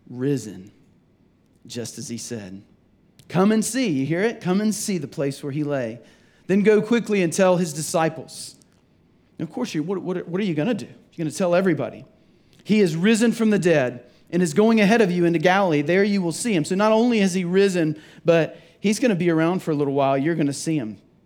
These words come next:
He says, "Now I've told you." He's like, "Now I've done my job, heading back," right? So the women hurried away from the tomb, afraid, yet filled with joy. They ran to tell the disciples, and suddenly Jesus met them.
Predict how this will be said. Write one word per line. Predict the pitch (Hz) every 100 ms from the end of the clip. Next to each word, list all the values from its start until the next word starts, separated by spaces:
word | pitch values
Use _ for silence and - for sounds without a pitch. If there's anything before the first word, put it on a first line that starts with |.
| _ _ _ _
He | -
says, | 131 127
"Now | 151 165
I've | 151
told | 180 160 139
you." |
He's | 127
like, | 120
"Now | 135 160
I've | 175
done | 185
my | 202
job, | 185 160 156 - _ _ _ _
heading | 123 139
back," | 113 - _ _ _ _ -
right? | 139 190 - - - - -
So | - 202
the | 196
women | 220 233 220
hurried | 196 233 247
away | 226 214
from | 214
the | 214
tomb, | 196 185 165 175 165
afraid, | 160 208 196 175 160
yet | 170
filled | - 226 208
with | 196
joy. | 156 170 170
They | 160
ran | 165 208 202
to |
tell | 185 185
the | 165
disciples, | 143 - 151 156 160
and | 175
suddenly | - 247 254 214
Jesus | 175 208 226 190 175
met | 202 233 -
them. | 151 117